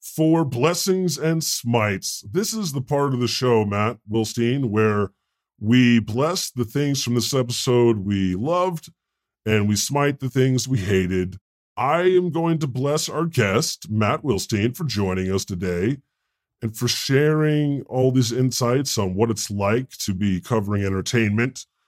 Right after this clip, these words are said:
for the Daily Beast. And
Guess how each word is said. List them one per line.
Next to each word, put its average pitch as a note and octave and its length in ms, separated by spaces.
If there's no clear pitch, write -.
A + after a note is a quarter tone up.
for A2+ 300
the G2+ 100
Daily G2 380
Beast. E3 580
And A#2+ 1120